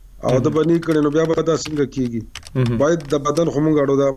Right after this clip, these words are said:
Speaker 1: موازنې ونه کړو، د وروڼو سره یا د چاپېرچل د خلکو سره.
Speaker 2: مهم.
Speaker 1: او وزن زیاتېدل په هیڅ صورت ښه نه دي.
Speaker 2: ښه.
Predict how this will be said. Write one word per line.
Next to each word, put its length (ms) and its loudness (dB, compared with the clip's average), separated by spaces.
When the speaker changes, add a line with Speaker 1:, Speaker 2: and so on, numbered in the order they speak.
Speaker 1:
موازنې 440 2
ونه 220 4
کړو، 220 -2
د 60 0
وروڼو 280 4
سره 340 0
یا 120 2
د 100 0
چاپېرچل 580 0
د 80 -2
خلکو 360 -2
سره. 260 -4
Speaker 2:
مهم. 340 0
Speaker 1:
او 100 2
وزن 220 2
زیاتېدل 540 0
په 140 0
هیڅ 120 -2
صورت 260 0
ښه 180 -4
نه 100 2
دي. 160 0
Speaker 2:
ښه. 140 2